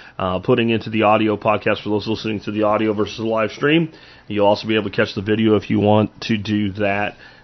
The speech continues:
uh, by looking up today's show notes. Get all of the stuff we talk about today, resources, et cetera, including things that Clara might mention. I'll always try to append additional resources in if a guest mentions something. Episode thirty-two seventeen at the survival podcast dot com,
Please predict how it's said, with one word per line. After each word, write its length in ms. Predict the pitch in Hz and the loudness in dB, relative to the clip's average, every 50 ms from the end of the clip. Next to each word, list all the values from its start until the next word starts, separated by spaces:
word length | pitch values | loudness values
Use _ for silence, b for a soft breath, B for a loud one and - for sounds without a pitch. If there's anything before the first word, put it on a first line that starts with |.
| B | B
uh, 220 | 90 98 98 95 95 | -2 0 0 0 2
by 160 | 101 98 95 | 0 0 0
looking 340 | 107 117 117 - 143 127 120 | 0 0 0 0 0 0 0
up 100 | 107 - | -2 -4
today's 260 | - 123 117 110 107 | -2 -2 -2 -2 -2
show 200 | - - 131 120 | 0 2 2 2
notes. 300 | 117 123 127 123 - - | 4 4 4 2 4 2
Get 180 | 160 156 - - - | 0 0 0 -2 -2
all 560 | 165 165 185 202 220 240 240 - 185 180 175 | -2 0 0 0 0 0 0 0 0 0 -2
of 100 | 165 160 | -2 -2
the 100 | 160 156 | -4 -4
stuff 280 | - - 202 185 - | -2 -2 -4 -4 -2
we 80 | - 160 | -4 -4
talk 240 | - 160 156 156 156 | -2 -2 -2 -2 0
about 220 | 156 147 143 135 | 0 0 0 2
today, 180 | - 131 120 117 | 0 0 0 0
resources, 560 | 117 127 131 - - 147 135 120 120 110 117 | 0 -2 -2 -2 0 0 0 0 -2 -6 -10
et 80 | 110 - | -10 -4
cetera, 400 | - 147 139 139 139 135 - B B B B B B B B B | 0 0 2 4 4 2 2 B B B B B B B B B
including 360 | - 117 - 180 185 165 147 | -6 0 2 4 4 4 2
things 200 | 160 170 156 135 | 2 0 0 0
that 140 | 147 139 - | 0 -2 -2
Clara 240 | - - 143 139 135 | 0 2 2 4 4
might 180 | 131 131 127 | 2 2 0
mention. 400 | 117 117 120 120 120 - 139 120 | 0 -2 -4 -4 -4 -4 -4 -4
I'll 220 | 113 113 110 110 110 | -2 0 0 -2 -2
always 360 | - 110 117 117 123 123 120 | 0 0 0 0 0 -2 -4
try 180 | - - 123 117 | -2 -2 -2 0
to 100 | 95 113 | 0 -2
append 460 | 110 - - 123 120 120 120 117 113 | -4 -6 -4 -2 -2 -2 -2 -2 -4
additional 440 | 107 104 113 113 110 - - 113 107 | -4 -4 -4 -4 -4 -4 -6 -6 -4
resources 600 | 110 110 110 - - 113 110 104 104 107 107 110 | -4 -4 -4 -4 -6 -6 -6 -4 -6 -8 -8 -6
in 300 | 113 113 113 113 110 107 B B B B B B B | -4 -2 -2 -4 -4 -8 B B B B B B B
if 160 | - 110 98 | -4 -4 -2
a 40 | 110 | -2
guest 300 | 101 117 113 110 - - | 0 0 0 0 0 -2
mentions 400 | 113 113 107 107 - 110 104 - | -2 -2 -2 -2 -4 -8 -8 -2
something. 480 | - 117 113 101 101 113 110 110 101 | 0 0 0 0 0 -2 -2 -2 -2
Episode 480 | 101 104 107 104 - - 123 107 98 - | -2 -2 -2 -4 0 2 2 0 2 2
thirty-two 380 | - 208 208 202 180 - - 135 | 2 2 4 2 2 0 -2 -2
seventeen 540 | - - - 147 127 123 123 110 - 127 123 | -2 -2 0 0 0 0 0 -4 -4 -4 -4
at 80 | 117 | -4
the 60 | 107 104 | -4 -4
survival 440 | - - 113 104 113 110 110 107 101 | -4 -6 -2 2 2 2 2 2 0
podcast 440 | 95 107 101 101 - 107 101 - - | 0 -2 -2 0 0 -2 -2 0 0
dot 240 | 107 104 98 - | 0 0 -2 -2
com, 340 | - 113 110 104 104 101 98 | -4 0 2 2 2 2 0